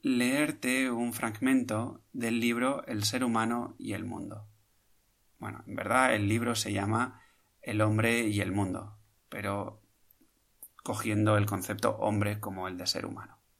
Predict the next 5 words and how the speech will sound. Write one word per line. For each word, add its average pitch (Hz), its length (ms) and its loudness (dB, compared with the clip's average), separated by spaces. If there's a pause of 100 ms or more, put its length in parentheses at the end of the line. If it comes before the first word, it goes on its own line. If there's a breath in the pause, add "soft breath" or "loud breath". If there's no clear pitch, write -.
(300)
¿vale? - 260 -8 (1400 soft breath)
Venga, - 360 -8 (140)
voy 101 140 -2
a 92 40 0
leer. - 320 -8